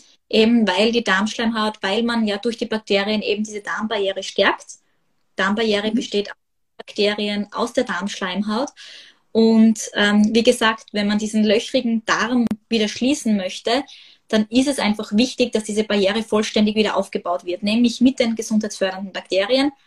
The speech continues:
Speaker 1: aber auch mit den Vitalstoffen, um die, um die, die Schleimhaut zu unterstützen. Also man kann das auf jeden Fall sehr gut schließen. Wir haben sehr, sehr viele Studien zum Leaky Gut gemacht und wir haben immer, ähm, den Leaky Gut Parameter im Stuhl gemessen. Das ist ein eigener
Speaker 2: Mhm.
Speaker 1: Parameter.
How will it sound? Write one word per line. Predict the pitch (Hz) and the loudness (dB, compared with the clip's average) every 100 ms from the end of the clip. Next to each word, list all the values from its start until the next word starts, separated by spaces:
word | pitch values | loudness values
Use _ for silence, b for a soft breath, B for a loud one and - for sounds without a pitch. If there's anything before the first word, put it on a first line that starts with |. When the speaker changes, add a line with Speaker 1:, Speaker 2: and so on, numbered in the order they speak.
| b | b
Speaker 1:
aber | 190 196 233 214 196 | 2 2 2 -2 -4
auch | 214 | -2
mit | 220 214 | -4 -2
den | 208 | -4
Vitalstoffen, | 202 165 185 - 214 - 214 | -4 -4 -6 -8 -10 -6 0
um | 214 | 2
die, | 214 208 202 202 | 2 2 2 2
um | 208 | 2
die, | 214 196 - | 2 -2 -4
die | 202 196 | -2 -2
Schleimhaut | - 175 196 175 - | -2 -2 -2 -4 -6
zu | 180 | -8
unterstützen. | 185 - - - - 175 b b b b b b | -8 -8 -8 -10 -10 -10 b b b b b b
Also | 190 214 | 0 4
man | 214 | 4
kann | 214 214 | 4 2
das | 226 226 | 2 2
auf | 208 | -4
jeden | - _ | -6 _
Fall | _ - | _ -6
sehr | 196 | -4
gut | - | -2
schließen. | - 247 240 247 247 | -2 2 2 4 4
Wir | 214 | 4
haben | 208 | 2
sehr, | - 202 | 2 2
sehr | 208 | 2
viele | 226 226 208 | -2 0 0
Studien | - 240 269 254 | 0 2 4 4
zum | 254 233 | 4 2
Leaky | 233 - | 2 0
Gut | 214 196 - | 0 -4 -2
gemacht | 220 208 202 - _ b b b | 2 2 0 -8 _ b b b
und | 220 196 | 2 2
wir | 214 | 4
haben | 196 208 | 4 2
immer, | 214 247 262 247 254 - b b | 6 8 8 6 0 -6 b b
ähm, | 208 208 202 202 202 | 0 0 -2 -4 -4
den | 196 196 196 | -4 -4 -4
Leaky | 220 214 | -4 -4
Gut | 214 220 - | -4 -4 -4
Parameter | 247 226 226 214 202 - 208 214 _ _ _ _ _ _ _ | -6 -4 -2 -2 -4 -4 -4 -6 _ _ _ _ _ _ _
im | - 247 | 0 2
Stuhl | 214 240 226 | 2 0 0
gemessen. | 202 185 202 - 349 | -2 -2 -4 -4 -6
Das | 339 | -6
ist | 208 | -6
ein | 208 | -6
eigener | - 196 208 196 | -2 -2 0 -4
Speaker 2:
Mhm. | 208 | -2
Speaker 1:
Parameter. | 196 185 185 220 262 | -2 -2 -6 -4 -4